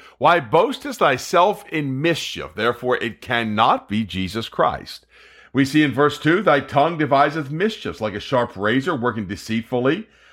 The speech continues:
Thou lovest evil more than good, and lying rather than to speak righteousness, Selah." "Thou lovest evil more than good." That's pretty simple. It's not Jesus Christ.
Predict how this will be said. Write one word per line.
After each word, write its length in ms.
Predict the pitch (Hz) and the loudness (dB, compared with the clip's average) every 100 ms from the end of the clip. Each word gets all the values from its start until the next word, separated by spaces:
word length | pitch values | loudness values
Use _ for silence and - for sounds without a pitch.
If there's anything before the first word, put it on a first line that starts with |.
| _ | _
Thou 180 | 139 139 | 2 4
lovest 340 | 143 135 - - | 4 0 -4 -4
evil 360 | 135 160 196 | -2 0 0
more 260 | 151 135 147 | 2 2 2
than 200 | 196 156 | 0 -2
good, 260 | 98 117 135 | 0 0 0
and 80 | |
lying 380 | 107 104 143 190 | 2 2 2 2
rather 160 | 127 117 | 0 0
than 100 | 131 | -2
to 80 | 139 | -6
speak 300 | - 101 101 | -4 -6 -6
righteousness, 880 | 92 120 196 - 127 - 85 113 - - | -2 0 0 -4 -10 -8 -8 -8 -12 -20
Selah." 640 | - - - 67 - - _ _ _ _ - _ _ - | -14 -10 -10 -10 -14 -20 _ _ _ _ -20 _ _ -4
"Thou 180 | 104 123 | 0 4
lovest 340 | 151 147 - | 4 2 -2
evil 320 | 139 156 180 165 | 0 2 2 4
more 240 | 139 143 | 4 4
than 160 | 165 143 | 0 0
good." 400 | 175 196 - - | 2 0 -2 -10
That's 240 | 101 - | -12 -12
pretty 300 | - 101 120 | -8 -4 -4
simple. 360 | - 175 95 85 | -4 -6 -6 -12
It's 220 | 82 - | -12 -6
not 220 | 98 80 | -6 -6
Jesus 320 | 95 78 82 | -10 -12 -14
Christ. 560 | - 71 69 120 - | -10 -6 -4 -6 -10